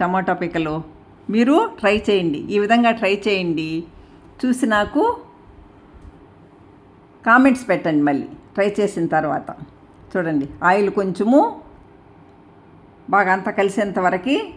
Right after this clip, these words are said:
కలబెట్టాలండి. ఇది సిమ్లోనే పెట్టుకుని ఒక టెన్ మినిట్స్ ఇలాగే వెయిట్ చేయాలండి.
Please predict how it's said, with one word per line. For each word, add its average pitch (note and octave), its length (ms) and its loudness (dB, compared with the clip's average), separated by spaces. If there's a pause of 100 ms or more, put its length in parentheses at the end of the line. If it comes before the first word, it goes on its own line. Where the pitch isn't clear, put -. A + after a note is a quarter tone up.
(120)
కలబెట్టాలండి. E3+ 600 -2
ఇది D4 100 4 (140)
సిమ్లోనే C#4 520 8
పెట్టుకుని C4+ 380 2 (1400)
ఒక A#3+ 120 2 (100)
టెన్ B3 240 6
మినిట్స్ B3+ 420 2 (540)
ఇలాగే G#3 380 4 (340)
వెయిట్ F#3+ 240 0
చేయాలండి. C#3+ 420 -2